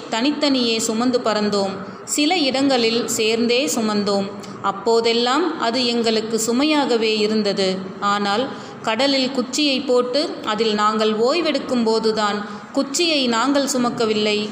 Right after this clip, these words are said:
குச்சிதான் எங்களை சுமக்கிறது, காப்பாற்றுகிறது என்று உண்மை புரிந்தது" என்று சொல்லிவிட்டு பறந்தது பறவை.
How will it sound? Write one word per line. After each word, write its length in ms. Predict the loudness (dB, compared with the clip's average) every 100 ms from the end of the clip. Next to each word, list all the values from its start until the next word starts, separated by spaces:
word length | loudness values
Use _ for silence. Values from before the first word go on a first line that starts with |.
| -4
குச்சிதான் 540 | -4 0 0 2 4
எங்களை 420 | 4 2 2 2
சுமக்கிறது, 720 | 0 0 -2 0 0 0 0 -2 -4
காப்பாற்றுகிறது 1040 | -2 0 0 0 0 0 0 0 0 -2 -2
என்று 360 | -2 0 0
உண்மை 340 | 2 2 2 2
புரிந்தது" 640 | 0 0 2 2 0 -2 -4 -10 -4
என்று 300 | 0 0 0
சொல்லிவிட்டு 640 | 0 0 0 -2 -2 -4 -4
பறந்தது 520 | -4 0 2 2 2 0
பறவை. 460 | 0 0 0 0